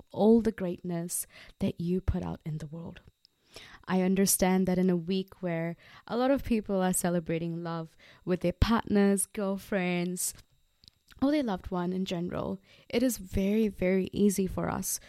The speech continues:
to feel out of place, to feel a bit lonely, to feel unworthy, to feel doubtful, or to even question altogether if we are even deserving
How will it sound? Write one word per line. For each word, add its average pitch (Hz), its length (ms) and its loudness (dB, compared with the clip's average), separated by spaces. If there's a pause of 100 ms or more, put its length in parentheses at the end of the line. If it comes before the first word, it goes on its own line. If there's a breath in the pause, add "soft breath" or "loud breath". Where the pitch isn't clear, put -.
(140 loud breath)
to - 80 -4
feel 208 460 -2
out 165 160 -2
of - 180 -8
place, 180 500 0 (460 loud breath)
to 208 400 4
feel 180 560 -4
a - 40 -14
bit - 200 -10
lonely, 170 640 -4 (300 loud breath)
to - 100 -2
feel 233 640 2
unworthy, 190 800 -2 (100)
to 226 80 0
feel 277 400 0
doubtful, 180 680 -4 (240 loud breath)
or - 80 0
to - 160 0 (120)
even 277 320 4
question - 580 2
altogether - 840 0 (120)
if - 220 -4
we 196 180 0
are 175 320 -2 (240 soft breath)
even 247 320 4
deserving 175 760 6